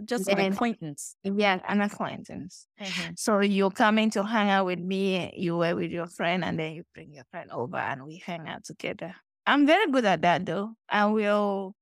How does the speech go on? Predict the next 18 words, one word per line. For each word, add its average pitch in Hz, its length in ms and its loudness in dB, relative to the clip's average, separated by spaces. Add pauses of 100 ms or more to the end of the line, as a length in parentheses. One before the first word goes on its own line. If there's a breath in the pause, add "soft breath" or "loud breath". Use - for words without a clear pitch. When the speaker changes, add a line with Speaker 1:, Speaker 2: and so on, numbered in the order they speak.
(140)
Speaker 2:
treat 311 240 2
your 185 180 4
friends 202 400 0
really 208 300 0
nicely 190 720 0
because 208 320 -8
I 196 80 0
don't 202 240 0
want 190 240 0
your 180 140 -6
friend 190 340 -12
to 175 100 -10
feel 185 380 -4
like, 165 320 -2 (960)
like 165 340 2
I 175 140 0
am 170 200 -2
angry 185 640 0